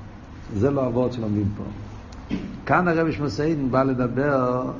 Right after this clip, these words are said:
אחרי שאנחנו למדנו כבר איגרת עקבי סימן חוף. זה אלתר רבי כתב בסוף יומוב.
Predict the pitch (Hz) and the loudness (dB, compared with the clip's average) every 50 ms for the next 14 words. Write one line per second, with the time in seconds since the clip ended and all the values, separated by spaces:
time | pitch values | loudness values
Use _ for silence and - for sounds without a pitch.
0 | - - 101 - - - 123 135 143 127 - 127 120 117 120 113 117 123 120 113 | -8 -8 -8 -6 -2 2 4 4 4 2 2 0 0 0 0 0 0 0 2 2
1 | 113 117 120 120 120 120 113 120 120 120 117 117 113 113 113 117 117 117 113 98 | 2 4 2 2 2 0 -2 0 2 2 2 4 2 2 2 2 2 2 2 2
2 | 120 117 117 123 117 113 117 107 - 135 120 120 117 117 127 127 107 - - - | 0 0 2 0 0 2 0 -2 0 0 0 0 0 0 0 -2 -2 -2 -6 -10
3 | - - - - - - - - - - - - - - - - - - - - | -12 -14 -14 -14 -16 -16 -16 -16 -16 -14 -16 -16 -16 -16 -16 -16 -16 -16 -16 -16
4 | - - - - - - - - - - - - - - - 85 90 104 107 107 | -14 -14 -14 -14 -14 -16 -16 -16 -16 -16 -16 -16 -14 -8 -2 2 4 4 4 4
5 | 101 101 101 110 117 113 113 107 - - 110 117 110 110 98 - 123 117 95 127 | 2 2 2 4 2 2 0 0 2 4 4 4 4 2 0 0 0 2 2 2
6 | 131 139 139 131 110 | 2 4 2 0 -2